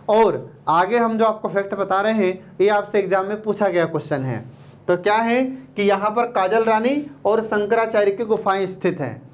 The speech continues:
ये पूछा गया question है friends, इसको याद रखना आप लोग। इसके बाद फिर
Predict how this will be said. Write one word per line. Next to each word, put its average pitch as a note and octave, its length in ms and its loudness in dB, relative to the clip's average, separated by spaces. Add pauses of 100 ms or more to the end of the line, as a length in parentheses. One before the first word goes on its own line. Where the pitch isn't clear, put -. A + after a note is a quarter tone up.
(220)
ये G#3 220 4
पूछा A3 340 -2
गया A3 180 0
question G#3+ 340 -2
है G#3 60 -4
friends, A3+ 360 -2
इसको F#3+ 200 0
याद F3+ 200 2
रखना F3 220 0
आप D3 180 -2
लोग। - 840 -8
इसके F#3 260 0
बाद A#3 240 0
फिर A#3+ 340 0